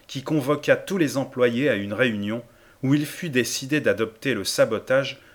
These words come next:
pour forcer les patrons à donner une solution. Le lendemain,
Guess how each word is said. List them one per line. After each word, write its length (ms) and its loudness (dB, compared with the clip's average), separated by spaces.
pour 180 -4
forcer 440 -4
les 100 -2
patrons 460 -2
à 80 -2
donner 240 -2
une 120 -2
solution. 560 -6
Le 100 0
lendemain, 560 4